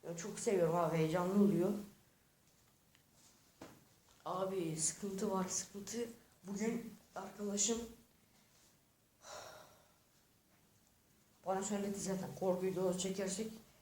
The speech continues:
ben de çekerim dedi. Arkadaşlar abone olmayı, bildirimleri açmayı, like atmayı, yorum yazmayı unutmayın arkadaşlar. Hepinizi seviyorum.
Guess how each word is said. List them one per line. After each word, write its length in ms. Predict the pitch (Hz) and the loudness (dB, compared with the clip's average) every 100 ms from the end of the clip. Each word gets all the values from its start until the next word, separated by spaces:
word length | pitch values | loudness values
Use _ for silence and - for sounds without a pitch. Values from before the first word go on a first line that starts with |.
| - | -8
ben 200 | 185 208 | -2 0
de 40 | |
çekerim 360 | 196 180 175 170 | 0 -2 -6 -6
dedi. 280 | 170 180 214 - - - - - _ _ _ | -4 -4 -6 -10 -18 -20 -20 -20 _ _ _
Arkadaşlar 480 | - 196 226 220 196 - - - - - - - _ _ _ - _ _ _ - _ - 156 | -12 -6 -4 -4 -4 -8 -16 -20 -20 -20 -20 -20 _ _ _ -20 _ _ _ -20 _ -12 -4
abone 320 | 165 185 202 | 0 4 4
olmayı, 420 | 196 165 170 170 - - - _ | 4 2 0 -2 -6 -18 -20 _
bildirimleri 500 | 156 156 170 175 185 | -16 -10 -6 -2 0
açmayı, 420 | 208 208 151 151 - - - - - - | 0 0 -4 -6 -8 -12 -20 -20 -20 -6
like 300 | 180 - 175 | -2 0 0
atmayı, 320 | - - - | -2 -8 -2
yorum 240 | 160 220 | 2 4
yazmayı 260 | 196 190 170 | 4 2 -2
unutmayın 260 | 170 180 | -2 -2
arkadaşlar. 520 | 165 160 147 156 175 202 - - - _ _ | -2 -4 -6 -6 -6 -6 -8 -20 -20 _ _
Hepinizi 380 | 240 247 208 202 | -2 0 0 0
seviyorum. 520 | - 185 202 165 | 0 4 4 4